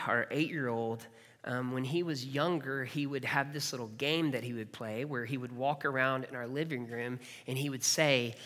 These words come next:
"Daddy, who do you want me to be?" And what he meant was some sports player. And I, and I'm like, "I mean," uh, he's like, "Just pick one. Who do you want me to be?"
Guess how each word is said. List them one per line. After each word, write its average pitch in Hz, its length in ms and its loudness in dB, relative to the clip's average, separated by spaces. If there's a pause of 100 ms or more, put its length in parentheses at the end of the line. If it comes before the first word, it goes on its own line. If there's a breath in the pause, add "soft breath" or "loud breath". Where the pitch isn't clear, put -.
(380 loud breath)
"Daddy, 151 320 12
who 160 240 6
do 156 60 4
you 151 100 4
want 135 160 2
me 123 140 0
to 110 80 -4
be?" 107 380 -2 (1500 loud breath)
And 151 120 0
what 151 100 4
he 143 60 4
meant 139 240 4
was 131 120 0
some 120 420 0
sports - 600 -6 (140)
player. 117 540 -2 (520 loud breath)
And 123 100 -2
I, - 40 4
and 120 400 -2
I'm 135 80 -6
like, 139 260 -2
"I - 120 -2
mean," 113 240 -8 (160)
uh, - 80 -4 (100)
he's 143 200 -6
like, 147 240 0
"Just 143 240 -4
pick 147 240 -6
one. 98 360 -10
Who 135 160 -4
do 143 40 -2
you 135 60 -2
want 123 120 -4
me 117 80 -4
to 107 60 -6
be?" 98 340 -10